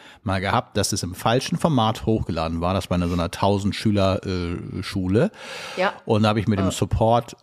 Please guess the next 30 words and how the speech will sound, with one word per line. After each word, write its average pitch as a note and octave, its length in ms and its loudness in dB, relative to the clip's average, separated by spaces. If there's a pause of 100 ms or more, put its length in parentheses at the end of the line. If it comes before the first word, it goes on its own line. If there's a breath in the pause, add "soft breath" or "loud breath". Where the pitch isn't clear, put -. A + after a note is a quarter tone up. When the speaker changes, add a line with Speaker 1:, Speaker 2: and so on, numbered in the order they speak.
(120)
Speaker 1:
telefoniert B2 600 2
und G#2 100 -2
so A2+ 80 0
weiter. G#2 120 2
Und F#2+ 80 0
hab, G2+ 100 -2 (160)
dann F#2 120 -8
kamen A2 320 4
wir A#2+ 80 4
am G#2 80 0
Ende G#2 240 0
darauf, G2+ 380 0
dass - 220 -2
es - 180 -6
sehr, G#2+ 560 0
sehr A#2 100 2
gut B2 220 -2
sein E2 240 2
kann, F#2+ 220 -2
dass F2 160 -2
es - 140 -2
nicht F2+ 200 2
im F2 80 0
richtigen E2+ 400 0
C - 180 -2
S - 140 -2
V-Format - 600 -4
abgespeichert - 800 -6
wurde F2+ 400 0
vorher. F#2 360 -4